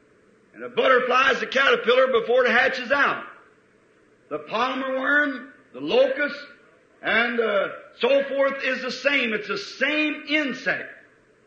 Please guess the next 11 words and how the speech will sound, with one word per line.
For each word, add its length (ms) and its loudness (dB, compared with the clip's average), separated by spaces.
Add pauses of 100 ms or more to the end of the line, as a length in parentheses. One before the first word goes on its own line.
(600)
Now, 460 2 (680)
whatever, 800 2
now 240 2
listen 520 0 (100)
close, 600 0 (2500)
whatever 1300 2 (440)
happened 720 2
in 300 -2
the 320 0
first 380 4 (120)
place 420 0